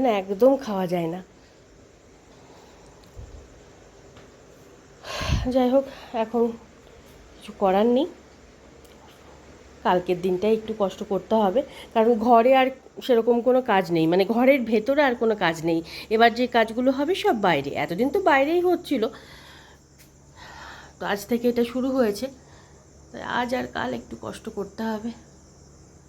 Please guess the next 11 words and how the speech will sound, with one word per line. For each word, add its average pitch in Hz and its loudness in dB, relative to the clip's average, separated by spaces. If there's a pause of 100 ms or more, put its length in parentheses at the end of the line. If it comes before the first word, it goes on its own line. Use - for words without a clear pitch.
(1600)
কিছু - -20 (100)
করার - -10 (100)
নেই। 226 -2 (2250)
এখন 208 -6 (100)
আমি 202 6 (600)
এই 220 -6 (100)
কাজগুলো 190 -4 (120)
সব 208 -2 (140)
সারবো, 208 -2 (1300)
তাই 214 -4 (100)
আজকের 214 -2